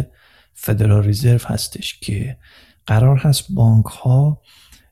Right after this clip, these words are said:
ریزروی که دارن، بانک ریزروی که دارن، بین خودشون با این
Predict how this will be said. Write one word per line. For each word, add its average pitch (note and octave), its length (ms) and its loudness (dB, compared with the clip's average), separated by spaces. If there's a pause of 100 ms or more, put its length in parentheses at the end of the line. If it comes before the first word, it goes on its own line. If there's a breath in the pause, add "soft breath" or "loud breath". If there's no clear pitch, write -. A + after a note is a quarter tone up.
(180)
ریزروی A2+ 640 2
که - 140 -6
دارن، A2 380 0
بانک G#2+ 280 0
ریزروی A2 480 0
که - 140 -10
دارن، B2+ 320 -2
بین B2 300 4
خودشون B2 840 0 (680 soft breath)
با D3 440 -2
این C3 400 4